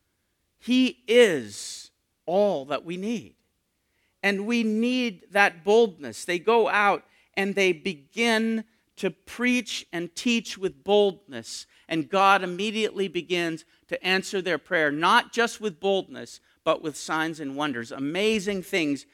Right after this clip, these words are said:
begin to happen. Look at the very next chapter, uh, verse twelve. It says, "The apostles were performing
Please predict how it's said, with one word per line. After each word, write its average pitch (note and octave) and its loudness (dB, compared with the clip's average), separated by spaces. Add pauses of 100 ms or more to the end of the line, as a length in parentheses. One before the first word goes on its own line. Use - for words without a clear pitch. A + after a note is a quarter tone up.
(140)
begin D3+ -2
to D3+ 0
happen. C3 2
Look G3+ -2
at A3 -4
the D#3 -14
very G#3 0
next G3+ -8
chapter, D3+ -6 (300)
uh, C#3 -4
verse F3 -4
twelve. C#3+ -2
It - -20
says, C#3+ -4 (260)
"The E3+ 2
apostles G#3 2
were G#3 2
performing E3 -2